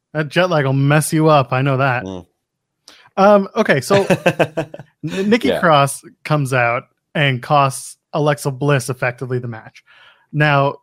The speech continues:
Speaker 1: one way you could have made that maybe a little more effective for the women's tag division is if on Monday you have Nikki Cross come out and be like, "Oh, I did that, but I didn't do that alone." And she introduces a tag partner of her own.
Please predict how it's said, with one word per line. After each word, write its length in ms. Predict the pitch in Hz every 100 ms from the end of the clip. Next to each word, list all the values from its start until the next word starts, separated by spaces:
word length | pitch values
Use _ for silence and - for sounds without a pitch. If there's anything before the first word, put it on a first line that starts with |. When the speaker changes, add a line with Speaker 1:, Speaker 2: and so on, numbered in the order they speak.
| _ -
Speaker 1:
one 220 | 147 226
way 120 | 226
you 100 | 208
could 160 | 202 170
have 80 |
made 280 | 143 147 147
that 200 | 135 131
maybe 200 | 135 135
a 80 | 135
little 200 | 139 147
more 220 | 139 131
effective 440 | 113 - - 143 -
for 140 | 139
the 80 | 127
women's 320 | 135 135 120
tag 280 | 175 202 185
division 500 | 143 123 117 127 135 _ _ _
is 500 | 180 147 139 131 131 _
if 160 | 165 156
on 240 | 135 127
Monday 580 | 139 180 156 120 123 120 _ _
you 160 | 139 151
have 180 | 143 131
Nikki 180 | 139 139
Cross 260 | 139 131
come 160 | - 143
out 100 | 139
and 100 | 135
be 100 | 135
like, 240 | 127 123 - _ _ _
"Oh, 320 | 165 175 151
I 160 | 151 190
did 260 | 170 190 143
that, 240 | 117 120
but 200 | 131 127
I 120 | 135 156
didn't 240 | 151 127
do 140 | 143 135
that 160 | 120
alone." 360 | 117 135 156 127
And 220 | 127 117
she 220 | - 202
introduces 580 | 180 135 123 123 123 120
a 100 | 147
tag 260 | - 123 120
partner 300 | 123 123 120
of 80 | 110
her 180 | 127 165
own. 340 | 175 123 113